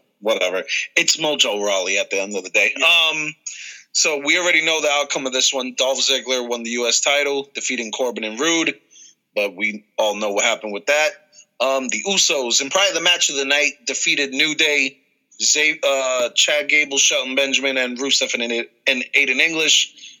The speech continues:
Speaker 1: in twelve minutes and fifty-four seconds to retain the SmackDown Tag Team Championship. Charlotte Flair defeated Natalya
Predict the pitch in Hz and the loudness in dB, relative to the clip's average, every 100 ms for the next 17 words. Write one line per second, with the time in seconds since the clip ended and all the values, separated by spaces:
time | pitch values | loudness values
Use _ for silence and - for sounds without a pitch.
0 | _ 104 104 156 139 131 131 - 120 139 | _ -4 -2 0 -2 -2 -4 -4 -4 -6
1 | 120 123 117 - 131 127 123 - 113 95 | -6 -4 -2 0 0 -2 -2 -2 -2 -6
2 | 92 - 151 147 135 - 127 107 113 107 | -4 0 0 0 0 -2 0 -4 -4 -2
3 | 104 107 101 107 98 156 135 135 123 139 | 0 0 -2 -4 0 0 0 0 0 0
4 | 131 - - - - - - 170 160 151 | 0 -6 -20 -20 -14 0 2 2 2 0
5 | 127 - 156 160 165 139 135 151 139 123 | -2 -2 0 2 0 0 0 0 0 0
6 | 113 - 165 165 165 165 | 0 0 2 2 0 2